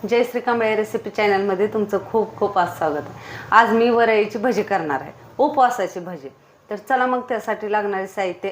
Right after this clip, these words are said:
आणि ती कशी बनवायची ती पण बघूया. एकदम टेस्टी आणि मस्त. हे बघा, त्यासाठी लागणारे साहित्य भजी बनवण्यासाठी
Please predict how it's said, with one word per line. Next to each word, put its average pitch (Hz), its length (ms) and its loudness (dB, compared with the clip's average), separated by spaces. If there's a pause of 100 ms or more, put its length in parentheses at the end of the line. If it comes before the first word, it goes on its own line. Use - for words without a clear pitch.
आणि 240 220 -2
ती 277 60 -4
कशी 254 280 -4
बनवायची 240 420 -2
ती 247 60 -4
पण 208 200 -2
बघूया. 151 320 -8 (340)
एकदम 240 380 -2 (100)
टेस्टी 247 380 -2 (460)
आणि 214 120 -6
मस्त. 226 380 -4 (1600)
हे 180 60 4
बघा, 180 240 6
त्यासाठी 190 480 4
लागणारे 190 360 2
साहित्य 175 520 2 (500)
भजी 185 280 2
बनवण्यासाठी 170 800 0